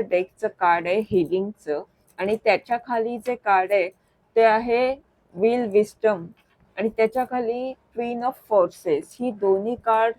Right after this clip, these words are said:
खूप चांगल्या ऊर्जेची कार्ड आहेत, जिथे व्यक्ती संतुलित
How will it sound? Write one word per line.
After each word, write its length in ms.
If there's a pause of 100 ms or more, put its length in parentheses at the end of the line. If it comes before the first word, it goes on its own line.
(160)
खूप 300 (720)
चांगल्या 480
ऊर्जेची 560
कार्ड 400
आहेत, 140 (220)
जिथे 460 (360)
व्यक्ती 400
संतुलित 720